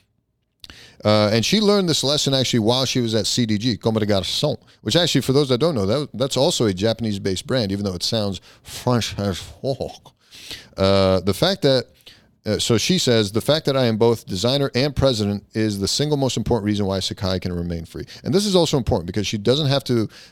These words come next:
appease, uh, bean counters, accountants, suits, uh,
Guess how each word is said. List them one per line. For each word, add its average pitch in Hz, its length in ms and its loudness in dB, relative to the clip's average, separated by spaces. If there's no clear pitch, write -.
appease, 113 580 2
uh, 90 520 2
bean 135 240 -2
counters, 131 560 2
accountants, 120 880 0
suits, - 680 -2
uh, 87 320 0